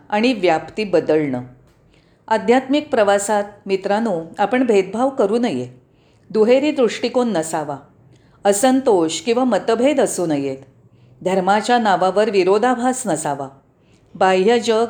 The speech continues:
अंतर्जगापासून विभक्त करण्याची चूक होऊ नये.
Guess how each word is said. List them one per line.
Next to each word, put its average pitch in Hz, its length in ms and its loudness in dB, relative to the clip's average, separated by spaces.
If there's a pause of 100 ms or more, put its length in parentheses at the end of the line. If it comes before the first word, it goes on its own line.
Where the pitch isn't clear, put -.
(100)
अंतर्जगापासून 214 1120 -2
विभक्त 196 440 0 (100)
करण्याची 190 480 0
चूक 240 340 -6
होऊ 233 200 0
नये. 151 340 -2